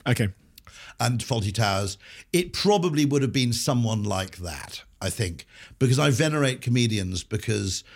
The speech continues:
Speaker 2: they bring this extraordinary, fresh, I gotta use a fancy, epistemology. You know, their, their way of perceiving the world is in,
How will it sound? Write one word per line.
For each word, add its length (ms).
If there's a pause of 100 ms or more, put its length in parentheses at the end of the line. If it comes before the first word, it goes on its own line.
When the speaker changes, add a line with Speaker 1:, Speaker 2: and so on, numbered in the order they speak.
(140)
Speaker 2:
they 160
bring 760
this 460
extraordinary, 1200 (340)
fresh, 580 (800)
I 160 (160)
gotta 160
use 160
a 60
fancy, 300
epistemology. 960 (240)
You 80
know, 80 (200)
their, 140
their 220
way 160
of 120
perceiving 440
the 60
world 380
is 200
in, 140